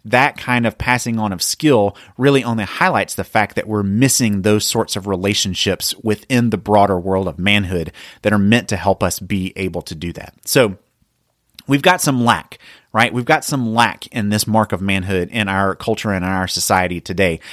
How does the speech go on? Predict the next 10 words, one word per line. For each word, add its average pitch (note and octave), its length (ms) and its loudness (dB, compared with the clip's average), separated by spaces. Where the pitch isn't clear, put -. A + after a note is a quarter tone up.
But A#2+ 100 -2
that B2 200 0
doesn't D3+ 340 2
take C3 220 -4
away A2+ 340 4
from F#2+ 260 -4
the E2+ 100 -6
fact - 420 -2
that G2 160 -2
skill G#2 640 2